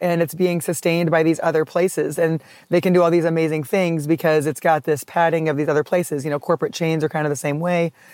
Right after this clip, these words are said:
They have a lot more money to move around. You know, some places don't need to make money at all. They're, they're hobby projects. You know, it's the, people don't care how much it bleeds out because they wanna be able to walk in and brag and, and say, "I own this place."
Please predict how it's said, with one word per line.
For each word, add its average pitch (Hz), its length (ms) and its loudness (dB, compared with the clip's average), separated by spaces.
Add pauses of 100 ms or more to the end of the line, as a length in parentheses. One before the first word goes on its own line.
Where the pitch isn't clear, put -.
(140)
They 165 80 2
have 156 80 4
a 151 40 2
lot 156 100 2
more 151 140 -2
money 156 180 0
to 147 80 -2
move 147 160 -2
around. 165 480 0 (380)
You 175 80 2
know, 175 80 4
some 269 180 0
places 220 340 2
don't 208 180 0
need 233 100 2
to 214 80 2
make 208 160 0
money 202 260 0
at 170 80 2
all. 170 300 0
They're, 165 180 0
they're 165 320 0 (200)
hobby 208 320 2
projects. 147 580 -2
You 165 60 -2
know, 160 140 0
it's 165 160 -2
the, 160 240 0 (300)
people 185 180 2
don't 185 160 2
care 202 220 0
how 185 120 0
much 165 200 -2
it - 80 -2
bleeds 165 240 2
out 170 220 2
because 170 240 -2
they 170 100 2
wanna 180 180 0
be 165 60 0
able 156 140 -2
to 160 80 -2
walk 160 320 -2
in 160 80 -2
and 160 120 -4
brag 156 320 0
and, 151 200 -2 (400)
and 156 160 0
say, 160 260 4
"I 165 200 2
own 208 160 0
this 147 200 -6
place." 151 460 -6